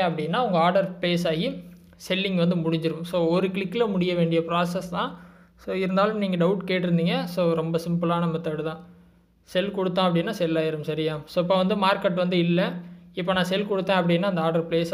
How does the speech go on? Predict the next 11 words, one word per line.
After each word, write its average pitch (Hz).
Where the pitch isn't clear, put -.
ஆகாது, 151
கேன்சல் 165
தான் 165
ஆகும். 175
So, -
நீங்க 196
மார்க்கெட் 214
டைம்ல 208
கரெக்டா 185
அந்த 175
கீழே 185